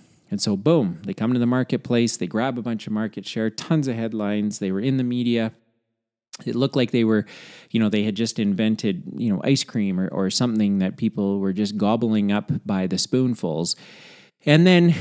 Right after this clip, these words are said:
you know, these large, traditional, slow-moving companies ended up following suit. And so if you've listened to these, uh, to my podcast for a little while, you'll know that, um, um, uh, Schwab bought, uh, T D Ameritrade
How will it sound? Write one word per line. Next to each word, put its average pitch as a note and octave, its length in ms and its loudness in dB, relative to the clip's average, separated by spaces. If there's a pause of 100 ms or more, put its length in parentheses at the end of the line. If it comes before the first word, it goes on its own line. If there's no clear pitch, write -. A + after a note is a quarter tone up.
(160)
you F#3 100 2
know, E3 180 2
these C3+ 260 0
large, D3 840 4
traditional, C3+ 840 -2
slow-moving C#3 800 0
companies A2 580 2
ended A2 240 0
up A2+ 120 -4
following A2 440 -4
suit. G3+ 300 0
And G2+ 100 -6
so G#2+ 100 -4
if G2 140 -6
you've G#2+ 160 -4
listened A2+ 380 -2
to A2 140 -2
these, G2 420 0 (500)
uh, A2+ 140 2
to - 120 -2
my D3 140 4
podcast G#2+ 480 0
for - 100 -4
a - 20 0
little F#2+ 180 0
while, A#2 240 2
you'll A2 180 2
know G2+ 240 2
that, G2 400 -2
um, F#2 380 -2 (280)
um, F#2+ 680 -2
uh, G2+ 320 -6
Schwab B2+ 720 0
bought, F#2+ 480 -2
uh, G2 280 -2
T C3+ 200 2
D A#2 180 4
Ameritrade C#3+ 640 2